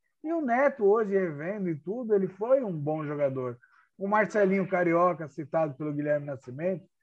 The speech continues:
apesar da grande identificação que ele tem com o Corinthians, ele teve uma passagem boa pelo Santos.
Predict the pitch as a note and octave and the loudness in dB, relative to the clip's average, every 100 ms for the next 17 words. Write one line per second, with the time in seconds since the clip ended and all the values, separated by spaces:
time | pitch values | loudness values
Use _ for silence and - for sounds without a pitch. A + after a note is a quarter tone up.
0 | _ _ - D3+ G3 F3+ C3 D#3 F#3 F3+ | _ _ -6 -2 6 4 4 0 0 0
1 | D3+ C3+ F3+ E3+ D#3+ E3 C3+ - D3+ D3+ | -2 -2 -4 -4 -4 -6 -6 -2 -2 -2
2 | D#3+ D#3+ D3+ C3 D#3 D3+ C#3+ C#3 B2 F#3+ | -8 -6 -6 -6 -8 -8 -6 -4 -2 -2
3 | C#4+ A3+ D3 - _ _ _ _ _ _ | -2 -2 -2 -4 _ _ _ _ _ _
4 | _ _ _ _ C#4 F#4 F#4 G4+ F#4+ G4 | _ _ _ _ 4 4 6 4 6 4
5 | F#4 G4 - D#4 D4+ F4 D4 G3 C4 C#4+ | 4 2 6 6 6 0 0 4 8 8
6 | A#3+ G3 C#3+ D#3+ C#3 G#2+ _ | 8 4 4 0 -4 -6 _